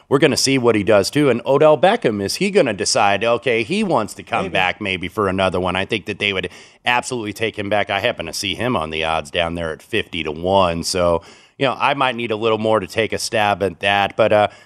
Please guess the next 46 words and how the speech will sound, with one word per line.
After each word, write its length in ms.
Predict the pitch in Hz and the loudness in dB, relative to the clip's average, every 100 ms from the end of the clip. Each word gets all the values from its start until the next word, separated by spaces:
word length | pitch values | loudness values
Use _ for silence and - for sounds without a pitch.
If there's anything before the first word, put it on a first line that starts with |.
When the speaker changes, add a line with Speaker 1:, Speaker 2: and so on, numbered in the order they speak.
| _ | _
Speaker 1:
in 120 | 135 143 | -4 0
terms 280 | 175 180 | 0 0
of 60 | 151 | -4
the 80 | 139 | -6
shorter 340 | - 135 127 | -2 0 0
guys, 460 | 120 123 120 104 95 | 2 2 4 0 -4
Winston, 560 | 90 127 123 - 127 | 2 4 4 0 0
I 100 | 120 | 0
think, 260 | 113 123 107 | 0 0 0
makes 240 | 113 110 | 0 0
a 60 | 110 | 0
little 160 | 110 107 | 2 2
bit 140 | 104 | 0
of 80 | 107 | 0
sense. 260 | 117 110 | 2 0
You 80 | 104 | -2
brought 240 | 92 107 104 | 0 2 4
up, 180 | 104 | 4
uh, 260 | 107 98 92 | 4 4 2
Robinson, 800 | 87 101 107 104 107 - 110 104 | 2 4 4 4 -2 -2 0 2
uh, 200 | 104 101 - - _ | 2 2 -2 -20 _
maybe 220 | 113 117 | -2 -2
Cam 360 | 135 - 156 160 | -4 0 2 4
Akers 460 | 208 247 185 107 120 | 4 4 2 2 4
on 200 | 98 92 | 4 2
the 80 | |
Los 300 | 87 90 87 | 0 0 0
Angeles 460 | 107 92 92 92 85 | 0 -2 -2 -2 -2
Rams, 400 | 104 101 92 92 | 0 2 2 0
who 220 | 113 104 90 | 0 0 0
did 220 | 98 92 | -2 0
not 240 | 92 120 | 0 0
play 340 | - 220 285 254 | -2 2 4 4
hardly 380 | 160 117 101 98 | 2 -4 -6 -6
at 60 | |
all 180 | 95 92 | -2 0
last 300 | 90 87 - | 2 0 0
year 220 | 104 90 | -2 -2
and 140 | 90 95 | 0 0
returned 400 | 92 117 104 95 | 0 2 2 -2
just 200 | 101 - | -6 -2
right 200 | 107 90 | 0 -2
before 260 | - 110 | -6 -6
the 80 | 98 | -8
playoffs. 640 | - 107 117 107 92 92 - | -6 0 2 4 4 2 0
Uh, 220 | 95 | 0